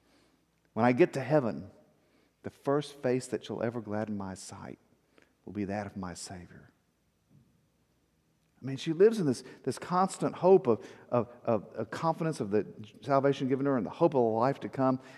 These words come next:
not, not in a morbid sense, but, but with joy and anticipation.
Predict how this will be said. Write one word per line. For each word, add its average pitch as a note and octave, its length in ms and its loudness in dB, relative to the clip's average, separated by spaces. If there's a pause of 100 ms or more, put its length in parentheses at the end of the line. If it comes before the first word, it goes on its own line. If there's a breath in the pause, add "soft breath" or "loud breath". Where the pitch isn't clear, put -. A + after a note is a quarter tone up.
(120)
not, C3 320 2
not E3+ 220 6
in E3 80 4
a B2 80 6
morbid C#3+ 520 6
sense, G#3 680 -4 (880 soft breath)
but, B2 240 -4
but B2+ 160 0
with A#2 160 -2
joy D3+ 400 4
and F#2+ 180 -4
anticipation. A#2+ 1080 -8